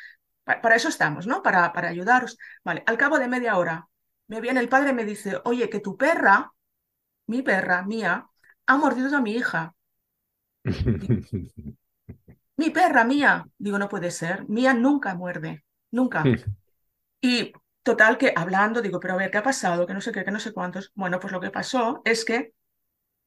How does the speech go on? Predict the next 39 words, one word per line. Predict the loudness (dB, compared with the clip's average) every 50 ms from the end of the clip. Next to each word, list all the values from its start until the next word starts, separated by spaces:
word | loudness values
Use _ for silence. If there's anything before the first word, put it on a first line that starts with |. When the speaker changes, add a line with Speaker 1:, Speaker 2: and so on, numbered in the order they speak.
| _ _ _ _ _ _ _ _ _ _ _ -2
Speaker 1:
la | 2 2 4
niña | 4 4 2 4 4 2
iba | 4 2 2
manoseando | 0 0 -2 -4 -4 -2 0 2 2 2 2 0
a-, | -2 -2 -4 -6 _ _ -14
sin | -10 -6 0 2 2 4 4
supervisión, | 2 0 -2 -2 -2 -2 -4 -4 -6 -8 -8 -6 -2 -2 -2 -2 -2
o | 0
sea, | 2 4 4
nadie | 6 6 6 6 6 2
vio | 0 0 0 0
lo | 0 0
que | -2 -6
pasó, | -8 -8 -10 -8 -8 -6 -8 -8 -10 -12 _ _ _
o | -6 2
sea, | 2 4
no, | 4 2 0 0
Speaker 2:
No, | 0 -2
Speaker 1:
no | -2
Speaker 2:
ya. |
Speaker 1:
estaban | -2 -2 -2 -2 -4 -6
los | -8 -12 -12
padres | -8 -8 -6 -6 -6 -4
delante, | -4 -2 0 0 0 -2 -4 -6 -6 -6 -8 -12 -20 -20 -20 -20 -20 -20 _ 0
pues | 2 2 2 2 0 -8 -8 -12 -20 -12 -2
iba | 0 4 6 6 6
manoseando | 4 2 0 -2 0 2 4 4 4 6 4 2 2 2
al, | 0 -2 -2 -2 -4 -4 -6 -6 -10 -12 _ _ _ 2
claro, | 2 2 2 2 -4 -8 -10
Mía | -6 -2 0 2 4 4 4 4 2
tiene | -4 -2 -2 -2
un | 0
pelo | 0 -2 -2 -2
así | -4 -4
como | -6 -6 -4 -4 -6 -6 -6
muy | -8 -8 -8
sedoso, | -8 -8 -6 -6 -6 -6 -6 -6 -8 -6
muy | -4 -2 2
largo, | 2 2 2 0 -4 -12 -12